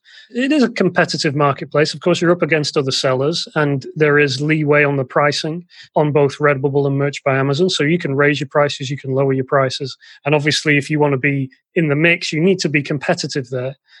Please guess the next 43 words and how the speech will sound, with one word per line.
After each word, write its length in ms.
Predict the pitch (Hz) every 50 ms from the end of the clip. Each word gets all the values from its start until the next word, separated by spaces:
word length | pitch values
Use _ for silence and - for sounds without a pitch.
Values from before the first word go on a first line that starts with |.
| _ _ -
Um, 160 | 139 139 143
but 160 | 143 220 254
I 140 | 269 277 262 269 _ _ -
typically 420 | - - 320 - 277 254 240 208 196
tend 260 | 202 - 202 190 185
to 100 | - 180
keep 180 | - 202 190
my 140 | 185 180 170
prices 360 | 175 - 175 170 - - 160
pretty 280 | - - 175 165 147 139
high. 380 | 113 143 139 139 151 160 175 170 - - - - _ -
I 80 | - 147
think 440 | 143 - 196 185 170 143 - - - _ _
people 260 | - 202 185 - 170
are 60 | 156 151
willing 320 | 151 175 180 196 190 180
to 100 | 180 180
pay 480 | - - 180 170 165 165 160 165 156 _ _ -
an 80 | 147
extra 240 | 175 175 - - 160
few 160 | - - 170
dollars 380 | 151 147 151 147 143 147 143 143
for 200 | - - 165 151
a 40 | 143
shirt 300 | - - 165 156 147 147
that 80 | 143
really 560 | 143 143 147 156 160 156 147 147 139 135 - _ _ _ _ _ _ _ _
is 160 | - 170 131 156
what 160 | 156 170 151
they're 120 | 143 139
looking 320 | 139 156 151 - - 135 127
for 260 | - 139 131 127 131
and 80 | 135
is 80 | 135 131
exactly 460 | 143 131 127 139 147 143 - - 143
what 120 | 131 139 139
they 100 | 135 135
had 140 | 139 135
in 80 | 127 120
mind. 380 | 139 147 147 135 123 123 143 - _ - - - _ _ -
And 200 | 160 156 151 143
there's, 220 | 139 156 147 139 208 226
there's 500 | 170 170 165 156 147 131 - - - -